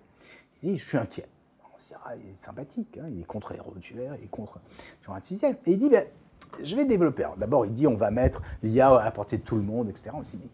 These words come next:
qu'est-ce qu'il est sympathique, ce type ? Et puis, il est génial, il est imaginatif, et cetera. » Et c'est vrai qu'il a des, plein d'idées, hein. Et il dit, « Ben, on va faire quelque chose. » Et il a monté une entreprise en mars deux mille dix-sept, dont je n'ai pas parlé dans mon, mon livre, parce qu'à l'époque,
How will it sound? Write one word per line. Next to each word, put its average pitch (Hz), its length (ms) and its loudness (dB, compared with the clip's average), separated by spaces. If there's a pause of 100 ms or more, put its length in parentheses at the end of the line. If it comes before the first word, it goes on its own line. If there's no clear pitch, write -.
(160)
qu'est-ce 302 240 0
qu'il 120 120 -8
est 110 40 -4
sympathique, 101 580 -10
ce - 120 -14
type ? - 360 -4
Et 104 40 -8
puis, 95 200 -12
il 107 60 -4
est 98 100 -4
génial, 117 480 -4 (240)
il 104 100 0
est 107 40 0
imaginatif, 104 720 -6
et 92 80 -12
cetera. » 320 300 6
Et 131 40 6
c'est 160 140 6
vrai 320 300 12
qu'il 95 200 -8
a 82 40 -10
des, - 160 -14
plein - 260 -4
d'idées, 135 440 -4
hein. 226 180 -12 (580)
Et 170 80 10
il 233 60 8
dit, « 320 100 12
Ben, 269 180 12 (320)
on - 60 -2
va 214 100 4
faire 285 160 6
quelque 165 160 0
chose. » 110 400 -2 (300)
Et 127 60 4
il 156 100 8
a 170 40 8
monté 247 240 6
une 196 120 6
entreprise 147 640 0 (320)
en 101 120 -2
mars 160 260 -2
deux 131 80 0
mille 104 220 0
dix-sept, - 480 -4
dont 92 100 -12
je - 100 -10
n'ai 90 60 -8
pas 131 120 8
parlé 127 260 4
dans 110 120 -2
mon, 95 200 -8 (260)
mon 101 140 -4
livre, 135 200 0
parce 107 140 -10
qu'à 95 140 -4
l'époque, 113 340 -4